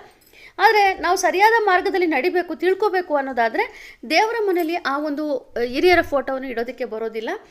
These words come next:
ಸರಿಯಾದ ಜಾಗ ಅಂತ ಬಂದಾಗ, ಈಗ ಮನೆಯಲ್ಲಿ ಎಷ್ಟು ಜನ ಇರ್ತೀವೋ ಅಷ್ಟು ಜನ, ಅಂದ್ರೆ ಕುಟುಂಬಸ್ಥರೆಲ್ಲರೂ ಕೂಡ ಸೇರುವಂಥ ಸ್ಥಳ ಅಂತಂದ್ರೆ ನಮ್ಮ ಲಿವಿಂಗ್ ರೂಮ್, ಅಂದ್ರೆ ಹಾಲ್ನಲ್ಲಿ ನಾವೆಲ್ಲರೂ ಕೂಡ ಸೇರುವಂಥದ್ದು. ಹಾಗಾಗಿ ಅದೇ ಒಂದು ಹಾಲ್ನಲ್ಲೇ ಆ ಒಂದು ಫೋಟೋವನ್ನು ಹಾಕುವುದು ತುಂಬಾನೇ ಸೂಕ್ತವಾದದ್ದು.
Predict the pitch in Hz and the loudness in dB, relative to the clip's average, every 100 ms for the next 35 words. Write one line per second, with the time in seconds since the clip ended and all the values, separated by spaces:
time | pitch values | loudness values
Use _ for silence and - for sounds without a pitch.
0 | _ _ - 269 302 440 453 453 381 359 | _ _ -2 0 2 2 4 4 2 2
1 | 349 311 302 233 240 247 202 196 381 480 | -2 -4 -8 -4 -2 0 -2 0 -2 -4
2 | - _ _ _ _ _ _ _ _ _ | -18 _ _ _ _ _ _ _ _ _
3 | _ _ _ - - 415 427 330 370 415 | _ _ _ -20 -4 0 2 2 2 2
4 | 415 330 - 339 320 302 294 - 247 220 | 2 0 -2 -6 -4 -4 -6 -4 -4 -2
5 | - 202 196 - 285 311 302 294 349 330 | -6 -10 -8 -6 -6 -6 -6 -6 -4 -4
6 | 330 - 311 240 330 403 415 392 359 - | -4 -4 -4 -2 -2 -2 -2 0 0 0
7 | 269 339 359 320 320 - 269 262 262 254 | -2 0 -2 -2 -6 -4 -2 -2 -2 -6
8 | 247 466 381 320 294 294 294 240 208 226 | -8 -4 -2 0 -2 -2 -4 -4 -8 -6
9 | 320 262 247 285 247 285 415 - - - | -6 -4 -2 -2 -2 -4 -6 -10 -20 -2
10 | 240 240 277 294 269 262 262 226 247 214 | 0 0 -2 -2 -2 -2 0 -2 0 -4
11 | 208 208 349 262 254 233 294 226 214 359 | -6 -8 -2 -2 0 -4 -2 -4 -2 -2
12 | 381 339 349 359 - - - 254 262 349 | -2 0 0 -2 -4 -20 -14 -4 0 2
13 | 349 330 311 330 359 - 262 311 294 285 | 0 0 0 2 0 0 0 0 -2 -4
14 | 262 294 370 330 285 285 269 247 269 262 | -6 -2 0 0 -4 -6 -8 -8 -8 -8
15 | 247 240 247 247 - 233 208 226 254 | -6 -8 -6 -6 -4 -2 -2 -4 -6